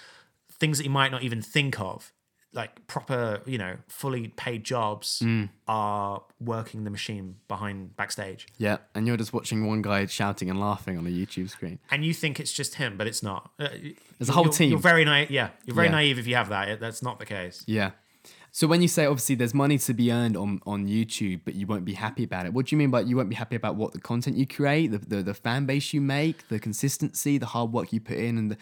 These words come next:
Speaker 2: the little you get out? Like, what do you mean? What will you not be happy about?
Speaker 1: I think to be happy on YouTube, it depends hugely on the content you create.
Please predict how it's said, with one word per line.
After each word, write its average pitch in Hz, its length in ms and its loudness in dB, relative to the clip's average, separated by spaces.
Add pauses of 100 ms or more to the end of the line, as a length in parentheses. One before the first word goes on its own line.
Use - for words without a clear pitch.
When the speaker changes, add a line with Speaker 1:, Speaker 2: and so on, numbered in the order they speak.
(220)
Speaker 2:
the 113 80 0
little 123 320 2
you 117 140 4
get 113 160 0
out? 120 320 0
Like, 117 140 0
what 131 120 0
do - 80 -2
you 131 80 2
mean? 123 160 2
What 107 160 -2
will 120 140 -4
you 117 120 0
not 117 160 -2
be 104 120 -4
happy 101 320 -8
about? 92 400 -6 (920)
Speaker 1:
I 151 120 4
think 180 220 -2
to - 60 -6
be 170 80 2
happy 135 260 4
on 117 100 0
YouTube, 107 460 -2 (180)
it 113 180 -4
depends 117 580 -6
hugely 135 380 0
on 110 60 -4
the 107 80 -6
content 101 380 -8
you 101 80 -8
create. 98 400 -6